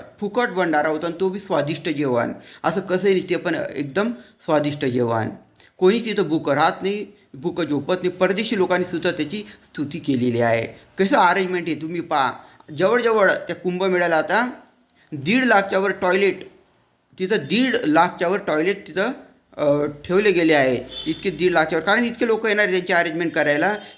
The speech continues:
हे होतं आहे. तर, अ, तुम्हाला जायचे असेल तर प्रमुख शहरांमधून, मुंबई, दिल्ली म्हणा, तुम्ही अहमदाबाद,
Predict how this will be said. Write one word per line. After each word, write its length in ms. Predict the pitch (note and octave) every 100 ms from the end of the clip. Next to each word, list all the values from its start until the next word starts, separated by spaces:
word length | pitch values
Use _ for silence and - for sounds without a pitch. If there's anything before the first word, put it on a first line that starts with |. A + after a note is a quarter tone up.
| -
हे 120 | C#3+
होतं 300 | C3+ B2+ B2+
आहे. 240 | B2+ A#2 - - _ _ _ _ _ -
तर, 160 | D#3+
अ, 300 | D3+ C#3+ B2 G2 - - _ _ _ _ _ _ -
तुम्हाला 240 | F3+ A3+
जायचे 320 | G#3+ G#3 G#3 G#3+
असेल 200 | G#3+ G3+
तर 60 |
प्रमुख 320 | F#3+ A3+ B3 B3+
शहरांमधून, 520 | A3 F3+ E3+ E3 D#3+ D3+
मुंबई, 500 | D3+ E3+ E3+ F3+ F3
दिल्ली 340 | D3+ E3+ E3+
म्हणा, 240 | E3 D3+
तुम्ही 300 | D3+ E3 E3
अहमदाबाद, 600 | D#3+ D3+ D#3+ D3 D3+ D3+